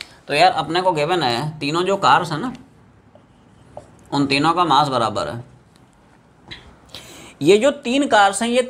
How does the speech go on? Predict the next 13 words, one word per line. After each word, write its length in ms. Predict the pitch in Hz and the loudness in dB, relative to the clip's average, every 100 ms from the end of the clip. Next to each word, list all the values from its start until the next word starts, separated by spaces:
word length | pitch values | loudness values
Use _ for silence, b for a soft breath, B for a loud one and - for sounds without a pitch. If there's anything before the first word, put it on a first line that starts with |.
| - | -6
तीन 300 | 247 262 156 | -6 -6 0
डिफरेंट, 460 | 160 156 247 269 | 0 2 0 2
डिफरेंट 340 | 247 220 233 233 139 | 0 0 0 -2 0
ब्रिजेस 360 | 165 185 233 | 0 2 2
के 100 | - | 2
ऊपर 260 | 202 180 196 | 0 2 0
से 160 | 196 214 | 0 -4
क्रॉस 320 | 143 147 156 | -2 -2 -2
कर 160 | 120 | -4
रहे 160 | 101 87 | -4 -6
हैं। 200 | 80 107 - _ B B B B | -8 -14 -20 _ B B B B
जो 160 | 131 202 214 | 2 2 4
कार 260 | 202 208 | 4 6